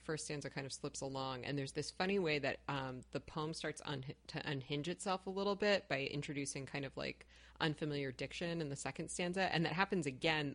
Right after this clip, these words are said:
The line that jumped out at me when you, when we were reading it aloud is the, the first line of the third stanza, "Oh, she must startle like a fallen gown,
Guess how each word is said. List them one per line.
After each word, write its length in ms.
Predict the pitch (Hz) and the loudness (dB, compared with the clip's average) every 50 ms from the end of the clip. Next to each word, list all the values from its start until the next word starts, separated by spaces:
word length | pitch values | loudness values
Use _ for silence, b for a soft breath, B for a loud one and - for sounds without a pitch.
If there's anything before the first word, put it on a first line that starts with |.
| - - | -2 0
The 100 | 175 170 | 2 4
line 300 | 170 180 190 202 208 196 | 6 8 8 10 8 8
that 160 | 165 - 202 | 6 2 2
jumped 200 | - 160 151 151 | 0 -2 0 0
out 80 | 151 143 | 0 -2
at 100 | 139 135 | -2 -2
me 140 | 143 143 | -2 -2
when 160 | 143 139 135 139 | -2 -2 -4 -4
you, 100 | 139 - | -6 -6
when 200 | - 143 143 139 | -4 -4 -2 -2
we 120 | 139 139 135 | -2 -2 -2
were 100 | 135 135 | -2 -4
reading 240 | 135 139 135 139 135 | -2 -2 -2 -2 -2
it 80 | 131 | -2
aloud 460 | 127 131 131 131 135 131 131 127 123 - - | -4 -4 -4 -2 -2 -2 -2 -4 -6 -6 -4
is 240 | 139 139 131 123 - - | -4 -4 -4 -4 -4 -2
the, 160 | - 147 139 139 - | 0 0 0 0 -2
the 100 | - 147 | -2 -2
first 320 | - - 160 151 139 - - | -2 0 0 -2 -2 -2 -2
line 220 | 143 131 127 131 | -4 -2 -2 -4
of 80 | 127 123 - | -6 -6 -6
the 280 | 135 135 131 127 127 131 - - | -4 -2 -2 -2 -4 -6 -6 -2
third 260 | 151 135 135 127 - | -2 0 0 -2 -4
stanza, 420 | - - 131 127 123 - 127 - - - | -4 -4 -4 -4 -4 -4 -6 -6 -4 0
"Oh, 160 | 143 151 147 | 2 2 2
she 200 | 143 - - 151 | 2 0 0 -2
must 300 | 139 131 127 - - - | -2 -2 -2 -2 -2 -2
startle 380 | - - 143 135 135 135 131 131 | -2 0 0 0 0 0 -2 -2
like 160 | 127 123 - | -4 -4 -4
a 80 | 127 127 | -6 -6
fallen 560 | - - - 131 127 127 127 123 123 120 113 | -6 -4 -4 -2 -2 -2 -2 -4 -4 -6 -4
gown, 560 | 110 117 120 120 120 120 113 - - - 135 | -2 -2 0 0 0 -2 -4 -6 -6 -6 -8